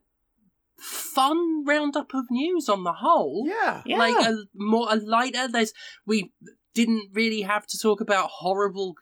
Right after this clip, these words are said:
Speaker 1: grotty things. I mean, there was the union busting,
Speaker 3: Yeah,
Speaker 1: and we had to
Speaker 3: but
Speaker 1: mention the word Roblox, which itself is a horrible, seedy, grotty thing. But I, I just feel refreshed. <laughs>
Speaker 2: Mm-hmm.
Speaker 1: I just feel refreshed that, you know, we,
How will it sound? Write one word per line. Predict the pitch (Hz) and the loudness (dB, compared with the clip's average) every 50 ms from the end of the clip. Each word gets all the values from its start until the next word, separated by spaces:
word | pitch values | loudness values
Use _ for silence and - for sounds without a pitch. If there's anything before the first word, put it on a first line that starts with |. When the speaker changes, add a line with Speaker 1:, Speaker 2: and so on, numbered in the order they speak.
| _ _ - | _ _ -8
Speaker 1:
grotty | 165 151 151 180 180 170 - - - 214 190 175 156 147 _ _ _ - 151 160 _ _ _ | -8 -4 -2 -2 -2 -2 -6 -6 -6 -6 -6 -8 -10 -14 _ _ _ -20 -20 -20 _ _ _
things. | - 165 151 143 175 240 294 277 - - | 0 0 0 0 -2 -4 -4 -4 -2 -2
I | 214 196 | 0 0
mean, | 190 185 | 0 0
there | 185 180 | -2 -2
was | 170 - | -4 -4
the | - 156 | -8 -6
union | 139 147 156 160 151 151 151 147 | -4 -4 -2 -2 -2 -2 -4 -2
busting, | 131 135 127 - - - - - 104 - 214 - - | -2 -2 -2 -2 -6 -10 -10 -12 -12 -12 -14 -14 -16
Speaker 3:
Yeah, | - 311 349 349 - 175 | -14 -10 -8 -4 -2 0
Speaker 1:
and | 160 - | 0 0
we | 151 | 0
had | 147 156 320 | 0 -2 -2
to | 302 143 | -2 -2
Speaker 3:
but | 143 | -2
Speaker 1:
mention | 143 147 156 - - - 165 147 139 135 135 135 131 - | -2 -2 -2 -2 -2 -2 -2 -2 -2 -4 -6 -10 -2 0
the | 156 | 0
word | 139 135 143 151 143 139 139 131 | 0 2 2 2 2 2 2 0
Roblox, | 135 135 147 147 147 123 143 131 127 - - - - | 0 -2 -2 -2 -2 -4 -6 -8 -8 -8 -12 -12 -12
which | 143 120 - | -10 -10 -10
itself | - - - - 151 143 139 - | -10 -10 -6 -4 -4 -4 -4 -6
is | 139 135 | -8 -8
a | 120 | -8
horrible, | - 147 139 139 135 139 131 | -6 -6 -6 -6 -8 -8 -10
seedy, | - - 147 135 135 139 | -8 -8 -6 -6 -6 -4
grotty | 135 151 143 - - 156 135 - | -2 -4 -4 -4 -6 -10 -8 -8
thing. | 180 139 107 113 123 160 - - - - - - - _ - | -8 -8 -8 -10 -14 -18 -18 -16 -16 -16 -16 -18 -20 _ 0
But | 208 196 202 214 196 - _ _ _ _ _ _ _ _ _ _ _ _ _ _ | 2 2 2 2 0 -4 _ _ _ _ _ _ _ _ _ _ _ _ _ _
I, | - - 285 240 - - _ _ _ _ _ _ _ _ _ _ _ _ _ _ _ _ _ _ _ | 0 0 0 -2 -6 -14 _ _ _ _ _ _ _ _ _ _ _ _ _ _ _ _ _ _ _
I | - 302 | 0 0
just | 311 - 247 233 | 2 2 0 0
feel | - 247 226 220 | 2 4 2 4
refreshed. | 208 214 202 - - 269 294 311 247 - - - - - 571 | 2 0 -2 0 2 2 2 4 2 2 2 0 0 -2 -2
<laughs> | - 247 - - - - - | -4 -6 -8 -10 -14 -16 -12
Speaker 2:
Mm-hmm. | 156 165 160 135 190 254 - - | -10 -8 -6 -4 -4 -4 0 2
Speaker 1:
I | - | 2
just | 277 359 - | 4 4 4
feel | - 269 247 | 2 2 2
refreshed | 240 233 226 214 226 262 277 - - - | 2 0 0 2 2 2 2 0 0 0
that, | 214 180 180 170 156 - - | 0 0 0 -4 -8 -10 -10
you | 190 208 226 | -4 -2 2
know, | 214 190 170 | 2 2 2
we, | 165 180 190 190 190 185 170 | 2 0 0 -2 -2 -8 -12